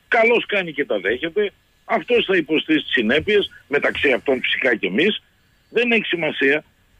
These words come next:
Εμείς έχουμε να δώσουμε λόγο στη συνείδησή μας, στην επιστημονική, στη λογική μας και, αν θέλετε, βάζω τελευταίο τον πατριωτισμό μας. Γιατί; Γιατί είμαι ένας άνθρωπος ο οποίος υποστηρίζει το διεθνές δίκαιο.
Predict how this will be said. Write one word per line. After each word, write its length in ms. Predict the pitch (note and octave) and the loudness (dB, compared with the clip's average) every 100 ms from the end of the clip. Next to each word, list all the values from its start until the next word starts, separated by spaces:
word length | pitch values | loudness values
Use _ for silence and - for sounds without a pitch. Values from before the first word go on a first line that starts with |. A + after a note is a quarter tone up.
| - | -4
Εμείς 300 | D#3 G#3+ - | 0 0 0
έχουμε 280 | G#3+ F#3+ F#3+ | 0 0 0
να 120 | F#3+ | 2
δώσουμε 340 | G3 - F3 | 2 0 0
λόγο 260 | F3 F3+ D#3+ | 2 4 2
στη 200 | - C3 | 0 0
συνείδησή 520 | B2+ C#3+ C3 A#2 C#3 | 0 0 0 0 0
μας, 160 | A#2 G2+ | 2 0
στην 160 | G#2+ | 2
επιστημονική, 840 | G#2+ - - F2+ D#2+ C#2+ - G#3+ G3+ - - - | 0 0 0 0 0 0 0 -2 -2 -6 -14 -8
στη 160 | - F3 | -2 2
λογική 500 | D3 G#2+ F#2+ - F3+ | 2 0 -4 -2 0
μας 240 | G#3+ G#3 - - - _ _ _ | 2 0 -6 -20 -20 _ _ _
και, 140 | E3+ | 0
αν 220 | G#3 A3+ | 2 0
θέλετε, 580 | - F3 D#3 B2+ D#3 F3+ - _ _ _ _ _ _ - | 0 0 2 0 0 -4 -6 _ _ _ _ _ _ -20
βάζω 520 | C3 G#3+ A3+ A3 F#3+ | -4 0 2 2 0
τελευταίο 680 | F#3+ F#3+ F3 - B3+ C#4 A#3 | 2 2 2 -2 -2 0 0
τον 160 | F3 D3 | -2 -8
πατριωτισμό 760 | B2+ A2+ G#2 F#2+ - F#2 D2+ - | -8 -6 -8 -10 -14 -18 -18 -20
μας. 100 | _ _ _ _ _ _ _ _ _ _ _ _ _ _ | _ _ _ _ _ _ _ _ _ _ _ _ _ _
Γιατί; 520 | C3 F3 E3+ A3+ C#3 - _ _ _ | -2 -2 0 0 0 -4 _ _ _
Γιατί 260 | C#3+ D3+ | -4 -2
είμαι 120 | A#3 A#3 | -2 -2
ένας 200 | G#3 D3+ | -2 -2
άνθρωπος 480 | D#3 C#3 D#3 F3 F#3+ | -4 -4 -4 -2 -2
ο 40 | |
οποίος 320 | F#3 A#3 G#3+ | -2 -2 -2
υποστηρίζει 880 | F#3+ - F#3+ - F3 G#3 C4 A3 F3 | -2 0 0 0 0 2 2 2 0
το 140 | B2 | 2
διεθνές 480 | A2 G2+ - F2+ C#2+ | 2 2 0 -6 -8
δίκαιο. 320 | D2+ - - | -10 -14 -16